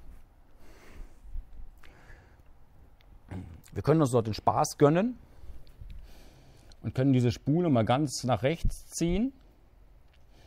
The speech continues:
Das ist das, was wir früher in Grundlagen E-Technik zwei gesagt haben.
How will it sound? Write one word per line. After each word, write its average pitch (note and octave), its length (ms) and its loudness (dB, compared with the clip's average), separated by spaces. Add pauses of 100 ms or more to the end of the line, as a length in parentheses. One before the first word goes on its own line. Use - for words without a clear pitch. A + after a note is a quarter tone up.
(2000)
Das A#2+ 180 2
ist E3+ 160 -2
das, A#2+ 300 -2
was A#2 180 -2
wir A2+ 100 -6
früher C#3 580 2
in A2 180 -2
Grundlagen C3 500 2
E-Technik C3+ 680 0 (580)
zwei B2+ 440 0
gesagt A2 520 -2
haben. A#2 360 2